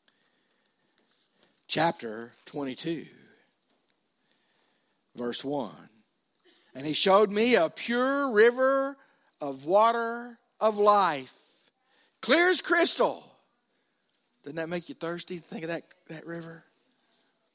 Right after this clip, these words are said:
"Proceeding from the throne of God and of the Lamb, in the middle of its street, on either side of the river, was the tree of life, which bore twelve fruits, each yielding its fruit every month.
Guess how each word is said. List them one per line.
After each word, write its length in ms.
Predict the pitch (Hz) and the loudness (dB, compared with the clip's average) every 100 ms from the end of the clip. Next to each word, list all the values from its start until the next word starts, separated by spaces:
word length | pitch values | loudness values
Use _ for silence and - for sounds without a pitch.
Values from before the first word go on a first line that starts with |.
| _ | _
"Proceeding 720 | - 226 208 294 339 381 349 | 2 2 4 2 4 2 4
from 180 | 285 254 | 2 4
the 100 | 226 | 0
throne 340 | 226 247 294 | 2 2 4
of 140 | 349 269 | 4 4
God 320 | 240 240 302 | 6 6 6
and 100 | 269 | 6
of 160 | 254 311 | 4 4
the 60 | |
Lamb, 440 | 311 233 202 226 269 285 285 | 4 6 4 2 -2 -6 -6
in 100 | 226 | -2
the 100 | 233 | 0
middle 320 | 233 254 330 330 | 2 2 4 4
of 100 | 311 | 4
its 140 | 269 | -2
street, 400 | - 254 214 254 | -6 2 2 4
on 160 | 277 240 | 2 2
either 220 | 285 277 | 0 0
side 680 | - 285 277 285 269 233 226 247 - | 0 4 4 4 4 4 0 -6 0
of 160 | 208 | 2
the 80 | 214 | 4
river, 500 | 233 277 214 233 269 285 269 | 6 6 6 4 2 -2 -2
was 240 | 214 220 | 2 4
the 160 | 208 202 | 2 0
tree 320 | - 277 330 | -2 -2 2
of 120 | 359 | 2
life, 520 | 359 359 330 247 175 - 226 | 4 6 6 4 0 -4 -14
which 200 | 185 190 | -8 -6
bore 200 | 196 214 | 2 2
twelve 560 | 190 214 247 277 294 262 | 2 2 4 6 4 2
fruits, 420 | 220 202 220 - | 0 2 0 -2
each 400 | 185 226 240 - | -4 -2 -6 -10
yielding 380 | 202 214 208 196 | -4 -2 0 -2
its 180 | 196 180 | -4 -6
fruit 320 | - 196 190 | -2 -2 0
every 300 | 180 190 190 | -2 0 0
month. 280 | 160 151 | 0 -2